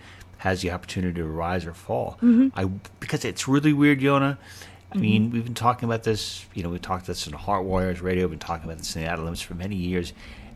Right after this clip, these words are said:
Speaker 1: and even Stuart Wilde talked about it. He said humanity was going to split into two different evolutions. And right now, I feel like it's very clear where those lines are becoming. I almost think, like, as crazy as the covid, uh, nineteen eighty-four has been,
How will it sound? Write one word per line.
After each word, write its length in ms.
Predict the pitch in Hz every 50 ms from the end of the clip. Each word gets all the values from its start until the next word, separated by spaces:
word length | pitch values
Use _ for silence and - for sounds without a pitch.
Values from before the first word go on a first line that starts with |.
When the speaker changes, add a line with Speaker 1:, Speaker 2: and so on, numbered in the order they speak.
| -
Speaker 1:
and 120 | - - 90
even 160 | 104 107 104
Stuart 340 | - - - 113 107 101 98
Wilde 300 | 92 92 95 92 92 92
talked 280 | - - 85 80 -
about 180 | 80 80 78 78
it. 40 | 87
He 60 | 87
said 280 | - - 95 92 85 -
humanity 400 | 98 98 95 92 92 92 90 87
was 100 | 82 80
going 200 | - 90 85 82
to 60 | 78
split 260 | - - - - -
into 300 | - 82 76 - - 90
two 160 | - - 107 95
different 320 | - - 185 92 82 78
evolutions. 640 | 80 85 90 107 143 151 - - 78 64 62 - - -
And 420 | - 95 95 92 90 92 92 90
right 220 | 92 113 143 - -
now, 100 | 101 - -
I 80 | - 95
feel 220 | - - - 135
like 120 | 120 98 92
it's 120 | 90 -
very 280 | - - - 113 135 127
clear 840 | - - - - - 110 113 120 120 135 143 156 151 113 98 98 95
where 300 | 85 90 98 98 95 90
those 240 | 98 98 90 92
lines 240 | 95 98 98 95 -
are 40 | 92
becoming. 380 | 95 90 - 110 120 120 98 95
I 180 | 95 98 110
almost 300 | 110 110 117 120 110 -
think, 220 | - 120 110 92 101
like, 320 | 104 101 95 - - -
as 220 | - 104 98 - -
crazy 500 | - - - 120 120 127 117 120 120 110
as 140 | 101 - -
the 60 | -
covid, 400 | - - 113 110 110 110 104 98 - - - - - -
uh, 120 | 87 90 92
nineteen 340 | 90 95 104 95 - 110 101 95
eighty-four 480 | 92 87 - - - 104 117 123 113
has 80 | 95 87
been, 240 | - 85 80 82